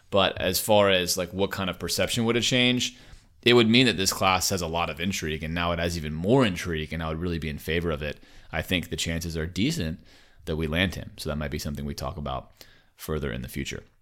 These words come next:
Pamela Schultzler asks, "Can you please talk about the benefits of having preferred walk-ons?" Very interesting question, Pamela. What do you think, Alan?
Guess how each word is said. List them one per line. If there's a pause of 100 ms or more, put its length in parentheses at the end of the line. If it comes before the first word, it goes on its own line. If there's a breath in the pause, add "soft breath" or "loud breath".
(680)
Pamela
Schultzler
asks, (320 soft breath)
"Can
you
please
talk
about
the
benefits
of
having
preferred
walk-ons?"
Very
interesting
question,
Pamela. (100)
What
do
you
think,
Alan?